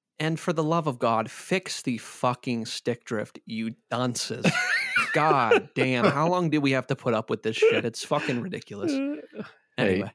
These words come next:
Speaker 3: if you want your character to move without you touching the controller on your seven twenty screen,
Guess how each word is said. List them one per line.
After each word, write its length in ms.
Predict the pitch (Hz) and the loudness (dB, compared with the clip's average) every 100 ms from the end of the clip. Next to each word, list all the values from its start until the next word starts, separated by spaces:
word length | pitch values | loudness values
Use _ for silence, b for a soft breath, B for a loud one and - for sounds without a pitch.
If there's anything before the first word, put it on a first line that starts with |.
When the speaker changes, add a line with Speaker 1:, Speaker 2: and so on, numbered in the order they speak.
| - | -6
Speaker 3:
if 120 | 120 | -2
you 140 | 185 | 2
want 240 | 202 220 147 | 4 4 4
your 180 | 147 139 | 2 2
character 680 | - 117 110 - 104 101 101 b b b _ - | 2 0 2 2 2 2 0 b b b _ -2
to 480 | 110 101 98 98 - | 2 4 4 2 0
move 420 | 107 117 127 120 | 2 6 6 6
without 300 | 117 117 113 | 4 4 4
you 100 | 104 | 2
touching 520 | 113 110 - 104 101 | 2 0 2 0 2
the 80 | 98 | 0
controller 680 | 104 98 101 95 92 92 - b b _ | 0 0 2 4 4 2 0 b b _
on 120 | 101 101 | 0 2
your 120 | 95 | 2
seven 340 | - 104 113 | 2 2 2
twenty 380 | 107 107 107 101 | 0 2 2 2
screen, 320 | - - 95 | 0 -2 2